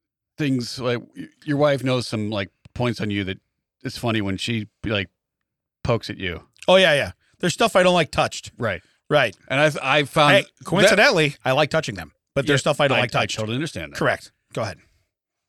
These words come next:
Speaker 1: Unfortunately for you, I found out about that.
Speaker 2: Yes.
Speaker 1: So I said it jokingly at this meeting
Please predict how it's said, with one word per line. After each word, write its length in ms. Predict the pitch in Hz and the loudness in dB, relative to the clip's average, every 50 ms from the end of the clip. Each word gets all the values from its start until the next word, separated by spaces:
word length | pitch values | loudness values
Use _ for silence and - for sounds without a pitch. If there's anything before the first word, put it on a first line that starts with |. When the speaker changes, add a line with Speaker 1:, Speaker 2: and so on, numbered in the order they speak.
| _ | _
Speaker 1:
Unfortunately 400 | 143 135 117 185 196 175 165 165 | -8 -2 0 0 0 2 0 -4
for 120 | - - 143 | -4 -2 -2
you, 160 | 135 120 107 | 0 0 0
I 80 | 101 101 | 0 0
found 240 | - 123 110 101 101 | -2 -2 -2 -2 0
out 120 | 110 123 | 0 0
about 280 | 110 87 90 90 80 - | -2 -2 -6 -10 -14 -14
that. 180 | 82 71 - - _ _ | -14 -16 -16 -18 _ _
Speaker 2:
Yes. 280 | - 160 208 170 120 - - 135 120 | -2 0 0 0 0 -2 -6 -10 -4
Speaker 1:
So 140 | - 156 160 | -2 2 4
I 80 | 165 156 | 4 2
said 240 | - - 220 226 | 2 0 0 0
it 140 | 202 170 - _ | 0 -2 -4 _
jokingly 840 | 147 117 120 143 165 180 - 147 127 113 101 95 95 90 87 85 95 - _ _ _ _ | -8 -2 0 0 0 0 0 -2 -4 -4 -4 -6 -6 -8 -8 -10 -12 -16 _ _ _ _
at 180 | - 113 113 - | -6 -4 -4 -4
this 180 | - 113 - - | -6 -8 -10 -4
meeting 340 | 110 - - - - 214 | -2 0 0 2 0 0